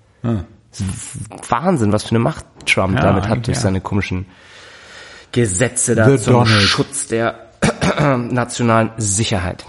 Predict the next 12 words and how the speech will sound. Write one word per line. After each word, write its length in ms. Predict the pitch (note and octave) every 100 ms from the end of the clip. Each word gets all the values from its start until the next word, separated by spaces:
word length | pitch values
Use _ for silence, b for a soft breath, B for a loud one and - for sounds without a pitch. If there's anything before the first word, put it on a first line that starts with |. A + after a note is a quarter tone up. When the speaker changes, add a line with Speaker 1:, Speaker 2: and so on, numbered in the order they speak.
| - - B B B
Speaker 1:
Apropos 600 | - F#3 - G3+ - F3+
Schutz 180 | - F#3+
der 100 | -
nationalen 360 | D3 D3 D3+ B2+
Sicherheit, 560 | E3+ G3 G3 F#3+ G3 -
Tesla, 640 | G#3 G#3 A#2+ F#2 E2 F2 _ _ _ b b b b b b b -
äh, 60 | A#2+
ein 680 | A2+ A2+ A2+ A2+ - B2
Produkt 240 | B2 C#3 C#3+
aus 160 | C3+
den 100 | B2
amerikanischen 1080 | A#2+ A#2+ A2+ C#3 B2+ B2 - A2+ A2 G#2+ A2